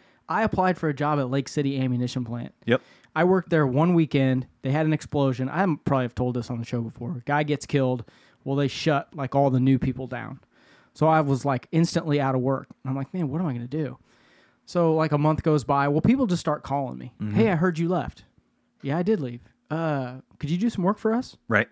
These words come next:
Speaker 1: "Yeah, okay." So I kinda started, you know, doing some work for people, some side jobs, and realized, "Uh, I think I'm just gonna do this. I'm in control now. I'm in charge. I can decide,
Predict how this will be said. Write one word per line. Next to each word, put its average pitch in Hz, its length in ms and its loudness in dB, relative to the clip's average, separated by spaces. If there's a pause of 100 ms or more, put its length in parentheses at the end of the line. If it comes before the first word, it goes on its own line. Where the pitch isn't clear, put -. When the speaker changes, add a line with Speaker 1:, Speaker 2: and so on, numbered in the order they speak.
Speaker 1:
"Yeah, 285 200 0 (140)
okay." 170 380 0 (880)
So 190 220 0
I 196 60 0
kinda 196 240 0
started, 175 500 0 (760)
you 180 120 -2
know, 151 160 2
doing 160 380 -2
some 160 160 -6
work 160 220 -2
for 170 140 -4 (140)
people, 170 300 -2
some 160 180 -6
side 165 300 0
jobs, 160 300 2
and 156 120 0
realized, 151 500 -2 (920)
"Uh, 147 420 -6
I 170 120 -4
think 180 160 -8
I'm 190 100 -4
just - 140 -8
gonna 143 180 -4
do 143 180 0
this. - 400 -8
I'm 165 200 0
in 190 140 0
control 165 440 0
now. 156 240 2
I'm 151 160 2
in 165 100 2
charge. 151 400 4
I 156 180 -6
can 160 120 -6
decide, 147 640 -4